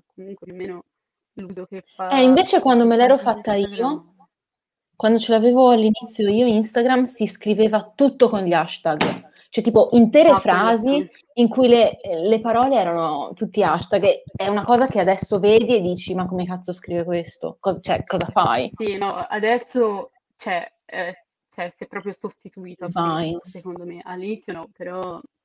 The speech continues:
Speaker 1: ora sì.
Speaker 2: Cosa sono i Vines?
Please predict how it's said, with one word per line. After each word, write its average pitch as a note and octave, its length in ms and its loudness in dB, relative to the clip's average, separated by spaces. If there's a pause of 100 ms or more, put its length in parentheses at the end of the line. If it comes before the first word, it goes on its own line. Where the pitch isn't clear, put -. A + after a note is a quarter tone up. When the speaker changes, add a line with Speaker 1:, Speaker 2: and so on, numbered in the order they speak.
(260)
Speaker 1:
ora F#3 240 -8
sì. - 220 -20 (2000)
Speaker 2:
Cosa D#4 240 -2
sono G#4+ 280 4
i G3 80 2
Vines? F3 760 -4